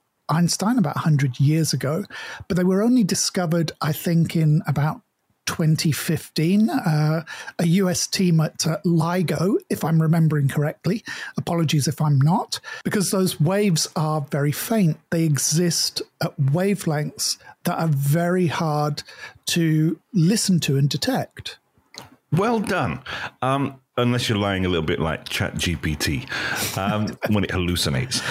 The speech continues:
Speaker 2: Okay,
Speaker 1: Why didn't,
Speaker 2: so
Speaker 1: why didn't I think of asking Chat G P T?
Speaker 2: You see, you see, that's what I'm here for, to provocateur you. Uh, anyway, uh, now you can go explain to people how they found them, 'cause this is the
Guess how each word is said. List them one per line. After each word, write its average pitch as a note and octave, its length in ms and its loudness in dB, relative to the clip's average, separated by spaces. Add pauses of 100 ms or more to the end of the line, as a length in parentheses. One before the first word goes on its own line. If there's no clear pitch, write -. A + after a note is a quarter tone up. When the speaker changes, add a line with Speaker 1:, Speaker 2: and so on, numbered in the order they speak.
(460)
Speaker 2:
Okay, - 180 -2
Speaker 1:
Why C4+ 60 0
didn't, D#4+ 140 -2
Speaker 2:
so D#4+ 200 0
Speaker 1:
why D4+ 200 2
didn't F4+ 220 0
I C#4 100 0
think D4 300 0
of C4 80 0
asking A#3+ 380 0
Chat - 260 -4
G G#3 160 2
P G3 180 2
T? E3 400 -2 (180)
Speaker 2:
You G2+ 140 -2
see, F3 480 0
you B2 80 0
see, D#3+ 220 0 (300)
that's F3+ 200 -2
what G3 80 0
I'm D#3+ 120 0
here F#3+ 180 2
for, G#2 220 -2
to F3+ 100 -4
provocateur C3+ 920 -2
you. G2 340 -2 (600)
Uh, A2 100 -2
anyway, A2+ 320 0 (240)
uh, A2+ 140 -2 (100)
now D#3 640 0
you B2 140 0
can A2+ 160 2
go G#2+ 320 0 (760)
explain D3+ 440 -2
to A#2+ 60 -2
people G#2+ 260 0
how G2 180 0
they E2 140 -2
found C2+ 300 -4
them, B1 140 -8
'cause - 160 -4
this A2+ 160 0
is F2+ 100 0
the E2+ 240 -2